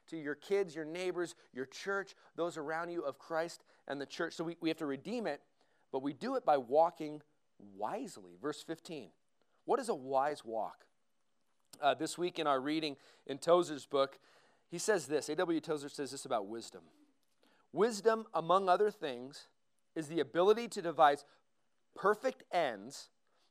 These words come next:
and to achieve those ends by the most perfect means." I think that's a really good definition. And so if we walk in wisdom,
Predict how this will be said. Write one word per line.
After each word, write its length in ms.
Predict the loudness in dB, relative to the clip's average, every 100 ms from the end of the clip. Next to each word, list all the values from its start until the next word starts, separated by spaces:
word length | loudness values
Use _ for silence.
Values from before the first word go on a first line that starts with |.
| -6
and 140 | -4
to 80 | -2
achieve 440 | -4 -4 -4 0
those 240 | 4 4 2
ends 240 | -4 -4 0
by 160 | 0
the 80 | 2
most 260 | -4 -8 -8
perfect 540 | -4 -4 -6 -12 _ _ _ _
means." 560 | -14 -12 -14 -20 -20 -20 _ _ _ _ _ _ _
I 40 | -8
think 100 | -4
that's 140 | -4
a 40 |
really 320 | -4 -2 0 0
good 200 | -4 -4
definition. 580 | -4 -6 -12 -14 -18 -20 _ _ _ _ _ _ _ _ -10
And 80 |
so 140 | 2 2
if 100 | 2
we 100 | -2
walk 400 | 4 4 4 2
in 180 | -4 2
wisdom, 500 | 2 2 -4 -6